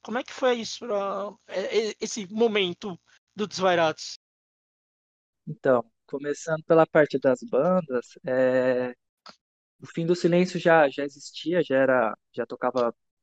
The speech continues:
Speaker 2: alguns anos antes da gente, eles já tinham uma demo, né, que era, acho que é Que Se Faz, É Que Se Paga.
Speaker 1: É.
Speaker 2: Que era, tipo, a única banda dali que era mais, mais pesada, assim, uma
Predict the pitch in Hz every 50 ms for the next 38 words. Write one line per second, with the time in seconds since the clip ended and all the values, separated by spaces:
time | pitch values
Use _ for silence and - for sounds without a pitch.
0 | _ - 120 120 120 127 135 139 123 123 131 127 131 123 120 131 127 123 135 135
1 | 143 139 135 127 139 147 165 190 208 - - - - 127 127 131 - 139 135 -
2 | - 147 131 131 127 120 113 110 120 139 170 156 127 123 127 131 - - 123 120
3 | 117 - - - 123 - - - - - - - 131 131 120 123 123 - - -
4 | - _ - 120 127 139 156 170 185 _ _ _ _ _ _ _ - 175 175 156
5 | 165 170 - _ _ _ _ _ _ - 151 160 156 160 165 - - 175 165 -
6 | 175 170 170 185 190 208 214 - 214 208 180 185 185 185 180 185 180 - 165 160
7 | 147 143 - _ - _ _ _ _ _ _ _ - - - 190 190 190 190 190
8 | 190 190 185 190 202 202 214 214 208 196 - - _ _ _ _ _ _ _ _
9 | _ _ _ _ - 131 135 143 - - - 196 170 131 120 117 113 135 156 165
10 | - 117 113 - - - 127 147 135 123 117 113